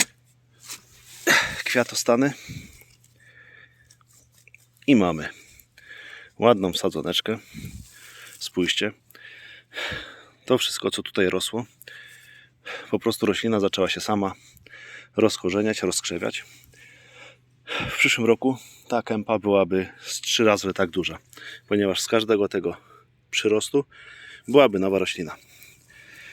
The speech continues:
I teraz, o, już mamy dwie sadzonki. To możemy wkopać. To wkopujemy normalnie w ziemię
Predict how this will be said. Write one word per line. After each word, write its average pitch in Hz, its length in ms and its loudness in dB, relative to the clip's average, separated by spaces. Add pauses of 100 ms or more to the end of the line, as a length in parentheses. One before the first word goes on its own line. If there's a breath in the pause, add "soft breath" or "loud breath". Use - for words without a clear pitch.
(380 loud breath)
I 135 100 2
teraz, 85 340 0
o, 80 80 2
już 92 180 -2
mamy 82 220 -4 (360 loud breath)
dwie 101 220 6
sadzonki. 98 560 0 (1120 loud breath)
To 113 120 8
możemy 101 360 4
wkopać. - 520 -4 (1160 loud breath)
To 131 120 8
wkopujemy 110 520 6
normalnie 92 420 2
w - 20 -6
ziemię 113 300 2